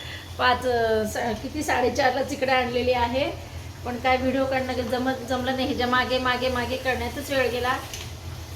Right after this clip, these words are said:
आता त्याला ना त्याची पॉटी झाली सगळं, मग आता त्याला खायला केलेलं आहे. विरांशला केलेलं आहे मी उपीट. काय खातो विरांश?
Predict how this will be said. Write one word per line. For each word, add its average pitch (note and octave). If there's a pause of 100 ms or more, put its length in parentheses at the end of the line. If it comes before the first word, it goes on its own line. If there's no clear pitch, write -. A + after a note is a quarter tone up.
(680)
आता -
त्याला A#3+
ना C#4+ (920)
त्याची B3+
पॉटी C#4+
झाली C#4
सगळं, C4
मग B3+
आता B3+
त्याला C4
खायला F4
केलेलं D#4
आहे. C4+ (520)
विरांशला B3
केलेलं B3
आहे B3
मी C#4+
उपीट. E4 (1120)
काय D4
खातो F4
विरांश? E4+